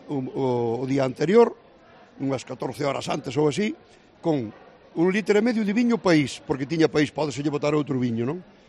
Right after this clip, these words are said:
Pero o mellor país, allo e aceite, e unhas folliñas de loureiro.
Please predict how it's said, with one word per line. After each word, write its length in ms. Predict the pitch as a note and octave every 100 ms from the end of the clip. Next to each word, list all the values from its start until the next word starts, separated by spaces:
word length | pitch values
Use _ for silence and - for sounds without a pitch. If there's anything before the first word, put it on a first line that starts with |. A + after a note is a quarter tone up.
| -
Pero 160 | C#3+ D3
o 0 |
mellor 240 | D#3+ G#3
país, 400 | F#3+ C#3 G#2+ - - - -
allo 320 | F3+ F#3+ C4+ - - - - - - - - -
e 80 | D3+
aceite, 480 | C#3+ D#3 C#3 - G2 - _
e 80 | C#3
unhas 240 | D#3+ F3
folliñas 400 | D3+ F3 F#3+ F#3
de 80 | D#3+
loureiro. 560 | E3 D3 C3 A#2 G#2